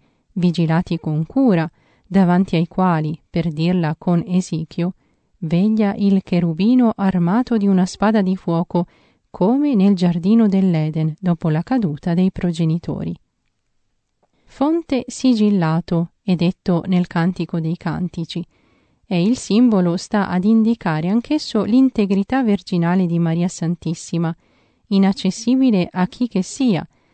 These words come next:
perché sacrario riservato allo Spirito Santo amore, e nello stesso tempo fecondo dell'acqua sorgiva della grazia. La verginità di Maria dunque è simile a un giardino di fiori olezzanti,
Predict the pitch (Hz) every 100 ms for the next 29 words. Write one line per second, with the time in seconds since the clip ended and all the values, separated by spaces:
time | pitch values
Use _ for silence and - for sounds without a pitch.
0 | _ _ 185 - 196 - 170 - 196 220
1 | 196 170 185 220 - 170 160 220 262 254
2 | 202 170 - 214 226 - 180 - 175 190
3 | 180 170 160 156 160 160 _ _ _ _
4 | 185 175 165 170 - 165 - 190 190 165
5 | 190 277 285 170 165 165 170 226 247 302
6 | 180 170 170 185 - 165 - 254 240 -
7 | 139 156 - 196 202 165 151 147 156 -
8 | - 170 - _ _ _ _ _ _ _
9 | _ _ _ _ _ _ - 185 180 180
10 | 175 175 165 - 175 170 160 156 180 160
11 | 175 190 170 - - 214 - 233 233 202
12 | 165 - 190 190 185 180 180 - 185 180
13 | 165 170 185 190 185 - 180 165 175 -
14 | 214 190 175 - 165